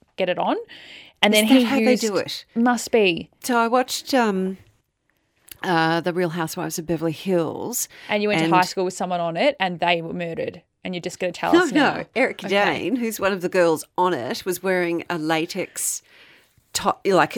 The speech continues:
Speaker 2: uh,
Speaker 1: Oh, like a
Speaker 2: super, super tight. Yeah, and I think they had to grease her up to get it
Speaker 1: Yeah.
Speaker 2: on.
Speaker 1: See, it would be gross though,
Speaker 2: Yeah.
Speaker 1: marinating. Um, he then used a padlock and wire to pull up the back zip of the bodysuit. It would seem, this is from the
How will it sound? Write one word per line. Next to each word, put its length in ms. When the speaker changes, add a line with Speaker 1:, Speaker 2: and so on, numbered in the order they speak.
Speaker 2:
uh, 160
Speaker 1:
Oh, 220
like 140
a 40
Speaker 2:
super, 140
super 300
tight. 600
Yeah, 400
and 140
I 80
think 520
they 160
had 180
to 80
grease 420
her 180
up 200
to 80
get 220
it 20
Speaker 1:
Yeah. 80
Speaker 2:
on. 260
Speaker 1:
See, 320
it 60
would 100
be 60
gross 460
though, 120
Speaker 2:
Yeah. 340
Speaker 1:
marinating. 680
Um, 260
he 200
then 280
used 220
a 60
padlock 760
and 160
wire 540
to 140
pull 540
up 220
the 100
back 580
zip 360
of 100
the 80
bodysuit. 680
It 120
would 140
seem, 400
this 220
is 80
from 220
the 200